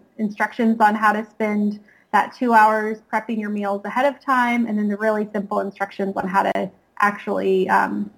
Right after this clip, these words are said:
finish off the meals. Uh,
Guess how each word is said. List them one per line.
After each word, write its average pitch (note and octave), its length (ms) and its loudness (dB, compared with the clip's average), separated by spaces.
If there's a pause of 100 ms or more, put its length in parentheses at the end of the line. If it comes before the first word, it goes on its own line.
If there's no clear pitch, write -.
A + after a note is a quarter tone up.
(220)
finish G3+ 280 0
off G3 260 4
the G3+ 60 -4
meals. G#3 480 -4 (520)
Uh, G#3 380 6